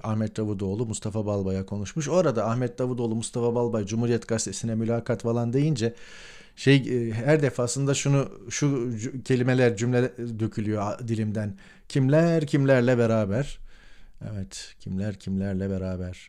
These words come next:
"Erdoğan muhafazakardı, müteahhit oldu." demiş. Kendi döneminde böyleydi zaten. Yani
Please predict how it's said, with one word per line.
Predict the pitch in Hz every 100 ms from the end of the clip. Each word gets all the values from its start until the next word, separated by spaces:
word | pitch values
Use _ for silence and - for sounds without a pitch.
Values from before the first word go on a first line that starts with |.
| -
"Erdoğan | 120 113 104 120
muhafazakardı, | 113 104 101 107 107 110 107 135
müteahhit | 110 107 101 101
oldu." | 98 92 98
demiş. | 92 90 - - - - - - - -
Kendi | - 107 165
döneminde | 226 156 113 101 101
böyleydi | 104 110 117 98
zaten. | 107 104 - 156 156
Yani | 104 107 113